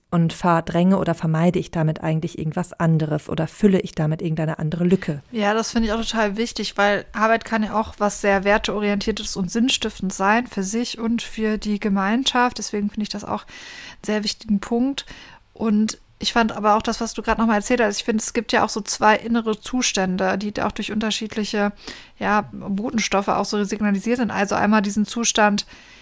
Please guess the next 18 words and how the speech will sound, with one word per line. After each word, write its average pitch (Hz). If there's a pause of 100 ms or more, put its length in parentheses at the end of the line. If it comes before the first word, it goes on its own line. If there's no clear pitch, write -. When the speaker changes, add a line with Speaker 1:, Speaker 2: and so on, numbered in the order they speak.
(140)
Speaker 2:
etwas 202
haben 233
wollen, 254
etwas -
erreichen 220
wollen, 247 (100)
zielorientiert, 247
zum 208
Beispiel -
Karriere 214
oder 190
den 202
Arbeitstag 220
zu 208
bewältigen 208
und 208
so -
weiter, 226